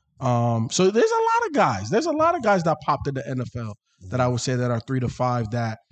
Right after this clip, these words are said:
Speaker 1: you know, they're on the right trajectory.
Speaker 2: Watch out for Rondale Moore with the Cardinals. Rondale Moore,
Speaker 1: Yep.
Speaker 2: watch that name.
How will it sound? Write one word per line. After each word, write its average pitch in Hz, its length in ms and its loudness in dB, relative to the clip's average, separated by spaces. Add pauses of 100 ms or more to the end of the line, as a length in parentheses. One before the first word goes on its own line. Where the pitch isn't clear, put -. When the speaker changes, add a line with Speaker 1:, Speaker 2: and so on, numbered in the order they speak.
(240)
Speaker 1:
you 135 100 -2
know, 143 140 2
they're 131 120 2
on 131 120 2
the 123 60 0
right 120 200 0
trajectory. 113 580 -6 (280)
Speaker 2:
Watch 139 220 -6
out 131 200 -4
for 101 120 -10
Rondale 120 640 -2
Moore 120 240 -6
with 120 140 -10
the - 80 -14
Cardinals. 98 600 -10 (160)
Rondale 131 460 -4
Moore, 123 100 -4
Speaker 1:
Yep. 139 180 4
Speaker 2:
watch 110 220 -6
that 120 180 -8
name. 107 340 -8